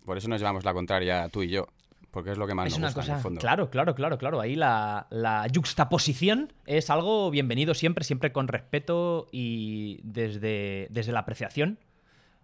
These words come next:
Speaker 2: eh, para con el otro, pues ahí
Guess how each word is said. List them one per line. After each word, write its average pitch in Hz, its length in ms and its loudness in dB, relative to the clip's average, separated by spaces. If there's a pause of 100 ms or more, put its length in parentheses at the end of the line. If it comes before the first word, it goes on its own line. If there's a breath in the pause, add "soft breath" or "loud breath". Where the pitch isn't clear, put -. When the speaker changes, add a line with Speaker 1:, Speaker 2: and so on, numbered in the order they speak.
(140)
Speaker 2:
eh, 123 580 2
para 127 140 4
con 131 100 2
el 143 60 2
otro, 175 240 -2
pues - 180 -12 (500)
ahí 117 880 -6